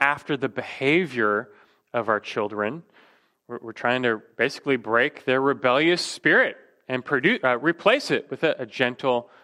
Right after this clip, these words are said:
spirit that is obedient and submissive to parental authority, ready to receive further instruction and shaping.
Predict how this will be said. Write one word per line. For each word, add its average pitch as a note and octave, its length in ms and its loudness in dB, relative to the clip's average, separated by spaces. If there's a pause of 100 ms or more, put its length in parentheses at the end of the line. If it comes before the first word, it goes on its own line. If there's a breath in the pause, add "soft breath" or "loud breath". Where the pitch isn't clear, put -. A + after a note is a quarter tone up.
spirit A2+ 600 -2
that G#2+ 200 -2
is G2+ 380 -6 (100)
obedient A2+ 520 -4 (160)
and A2 120 -16
submissive A2 560 -6 (300)
to A2 280 -6
parental A2 520 -4
authority, G2+ 560 -4 (840 soft breath)
ready C#3 260 2
to C#3+ 160 0
receive B2+ 500 -2
further B2+ 380 -2
instruction A#2+ 560 -6
and G2+ 120 -10
shaping. A2+ 500 -4